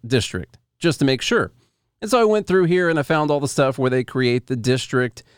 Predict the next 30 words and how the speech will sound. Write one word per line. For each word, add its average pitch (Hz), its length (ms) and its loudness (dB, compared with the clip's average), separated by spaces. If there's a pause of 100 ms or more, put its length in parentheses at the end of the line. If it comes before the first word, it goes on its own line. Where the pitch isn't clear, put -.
(220)
and 131 120 2
then 131 100 2
they 127 100 0
talk 131 260 2
about 120 260 2
they're 123 120 0
gonna 120 180 0
provide 120 360 2
water 117 340 2
management 117 440 0
control 110 280 0
of - 20 -4
the 92 80 -6
lands. 160 640 0 (120)
The 95 140 -10
district 139 500 -2
is 117 120 -2
gonna 123 220 0
have 123 260 -2
power 120 320 0
to 107 80 -4
do 117 200 -2
that, 107 260 0 (400)
uh, 107 200 0
provide 107 320 0
water 107 280 0
supply, 107 340 -2
sewer, 131 460 0
wastewater 123 520 0
management, 113 540 0